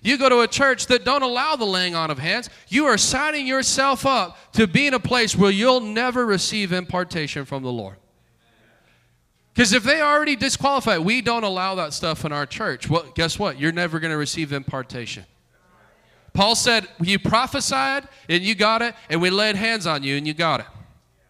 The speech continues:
Say, "Lay hands." You gotta have hands laid on you. "Well, that just seems really odd and weird." Well, hopefully after this sermon, you'll see that it's clearly in the scripture. And if you still think it's weird, you may wanna ask yourself, "Why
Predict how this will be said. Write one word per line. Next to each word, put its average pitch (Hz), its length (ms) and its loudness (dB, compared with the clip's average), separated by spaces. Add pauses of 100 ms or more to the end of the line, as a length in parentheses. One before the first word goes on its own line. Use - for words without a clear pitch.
(180)
Say, 196 220 0
"Lay 196 220 0
hands." 170 480 -4 (800)
You 175 120 0
gotta 208 280 4
have 214 220 2
hands 185 320 0
laid 143 180 2
on 120 200 -2
you. 110 100 -8
"Well, 143 220 -2
that 147 200 -6
just 151 180 -6
seems 151 320 -8
really 147 300 -4
odd 127 320 -6
and 120 140 -10
weird." 123 320 -6 (220)
Well, 180 360 -6 (320)
hopefully 185 400 -2
after 185 240 -2
this 165 220 -4
sermon, 160 500 -6 (400)
you'll 151 160 0
see 190 380 -2 (160)
that 151 160 0
it's 143 160 -4
clearly 185 580 -2
in 143 80 -6
the 147 100 -10
scripture. 147 560 -8 (1500)
And 147 80 0
if - 120 -4
you 151 100 -4
still 196 280 -2
think 208 260 -4
it's 180 140 -4
weird, 156 460 -4
you 151 80 -6
may 165 180 -4
wanna 175 160 -4
ask 185 320 -4
yourself, 117 600 -6
"Why 123 560 -8